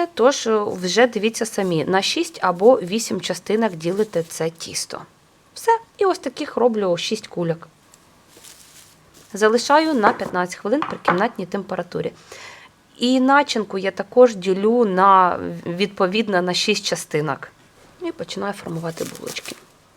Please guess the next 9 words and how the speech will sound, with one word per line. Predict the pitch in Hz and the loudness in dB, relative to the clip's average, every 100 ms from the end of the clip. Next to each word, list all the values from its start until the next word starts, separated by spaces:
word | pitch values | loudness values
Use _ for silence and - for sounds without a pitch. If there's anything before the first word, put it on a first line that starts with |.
| _ _ _ _ _ _ _ _ _ _ _ _ _ _ _ _ _ _ _ _ _ _ _ _ _ _ _ _ _ _ _ _ _ _ _ _ - - - - - - - - - - | _ _ _ _ _ _ _ _ _ _ _ _ _ _ _ _ _ _ _ _ _ _ _ _ _ _ _ _ _ _ _ _ _ _ _ _ -20 -20 -20 -20 -20 -20 -20 -20 -20 -6
Тісто | 208 - | -4 -2
надзвичайно | 185 180 202 175 165 190 | -4 -4 -4 -4 -2 -4
ніжне, | 233 349 302 | -4 -2 -2
буду | 214 220 | -2 -4
дор-, | 190 175 175 | -4 -4 -4
працювати | 170 - - 180 226 185 | -6 -8 -6 -6 -6 -8
за | |
допомогою | 170 160 170 180 185 170 | -10 -10 -8 -6 -4 -6
борошна. | 165 151 - - - | -6 -6 -6 -8 -12